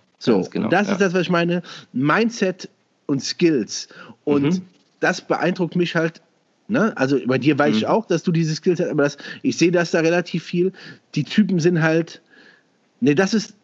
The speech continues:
Speaker 1: ja, ich glaub, das ist einfach deren, deren
Speaker 2: Mhm.
Speaker 1: Mindset. Ich will,
Speaker 2: Ja.
Speaker 1: das sind, das sind unsere Rechte, das will ich machen, das, dafür will ich vorbereitet sein, dafür brauche ich die
Speaker 2: Ja.
Speaker 1: und die Dinge. Also, äh, natürlich ist es super, wenn man ein Tourniquet dabei hat, aber man kann, ich
Speaker 2: Ja.
Speaker 1: kann auch ein Tourniquet so und so bauen,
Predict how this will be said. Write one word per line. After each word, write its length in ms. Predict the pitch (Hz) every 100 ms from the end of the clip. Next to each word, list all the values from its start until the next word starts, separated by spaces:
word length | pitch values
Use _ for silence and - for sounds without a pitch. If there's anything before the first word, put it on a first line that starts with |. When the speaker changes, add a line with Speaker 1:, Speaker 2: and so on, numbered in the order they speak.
| _ _ _ _
Speaker 1:
ja, 120 | 110 - -
ich 80 |
glaub, 160 | 170 147
das 160 | 170 165
ist 140 | 156
einfach 280 | 143 143 143
deren, 340 | 143 127 127 117
deren 180 | 127 117
Speaker 2:
Mhm. 60 |
Speaker 1:
Mindset. 460 | 117 127 - 92 -
Ich 180 | - -
will, 80 | 139
Speaker 2:
Ja. 140 | 110 131
Speaker 1:
das 160 | 151
sind, 140 | 165 151
das 120 | 160
sind 200 | 147 135
unsere 340 | 143 143 120
Rechte, 440 | 151 196 - 165 160 - - - -
das 280 | 160 165
will 120 | 170 143
ich 140 | 156
machen, 460 | 165 196 175 170 - - - -
das, 260 | 160 - -
dafür 300 | 175 - 160
will 100 | 156
ich 80 | -
vorbereitet 460 | 220 190 165 160
sein, 220 | 160 143
dafür 200 | 147 143
brauche 320 | 147 160 147 143
ich 100 | -
die 140 | 180
Speaker 2:
Ja. 160 | 165 120
Speaker 1:
und 40 |
die 60 | 120
Dinge. 460 | 185 202 202 202 - - - - _
Also, 460 | 131 131 156 151 123
äh, 320 | 147 131 139 - - -
natürlich 360 | 143 139 226 180
ist 100 | 151
es 40 |
super, 280 | 214 202 165
wenn 100 | 156
man 140 | 151
ein 40 | 139
Tourniquet 380 | 180 180 160 135
dabei 220 | 127 160
hat, 160 | 180 117
aber 140 | 135
man 140 | 123 113
kann, 140 | 160
ich 120 | - 160
Speaker 2:
Ja. 60 |
Speaker 1:
kann 100 | 165 156
auch 80 |
ein 80 | 143
Tourniquet 360 | 165 165 135 120
so 100 | 139
und 100 | 131
so 100 | 120
bauen, 360 | 180 196 202